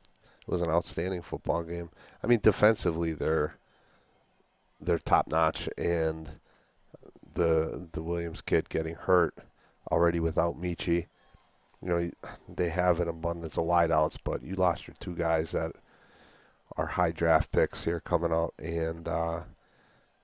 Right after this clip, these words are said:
you know, Bama was never g-, able to get that vertical threat. Um, you know, and, and Georgia kinda put the,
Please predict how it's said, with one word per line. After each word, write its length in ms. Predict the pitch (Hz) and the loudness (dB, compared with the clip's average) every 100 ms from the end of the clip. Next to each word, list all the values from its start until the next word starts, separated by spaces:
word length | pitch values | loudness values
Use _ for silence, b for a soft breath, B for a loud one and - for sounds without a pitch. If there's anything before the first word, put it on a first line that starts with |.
| - | -10
you 80 | 85 | -4
know, 80 | 85 | -4
Bama 320 | 80 85 87 | -2 -2 0
was 140 | 82 85 | -2 -2
never 220 | 85 85 | -2 -2
g-, 140 | 82 - | -6 -8
able 240 | 92 82 85 | -6 -2 -4
to 80 | |
get 220 | 85 85 - | -2 -4 -2
that 160 | 76 | -2
vertical 380 | 80 85 - - | 0 -2 -2 -8
threat. 340 | - 87 85 - _ _ _ _ _ _ - - | -4 2 2 0 _ _ _ _ _ _ -20 -14
Um, 560 | 95 90 78 73 82 82 b b b _ B B B B B B | -8 -4 -4 -6 -10 -16 b b b _ B B B B B B
you 100 | - | 2
know, 120 | 98 | 4
and, 160 | 85 90 - - | 2 -2 -12 -12
and 260 | 85 90 80 | -10 -10 -4
Georgia 260 | 87 87 | -4 -4
kinda 280 | 87 95 92 | -2 0 0
put 220 | - 98 | 2 0
the, 180 | - 90 | 2 0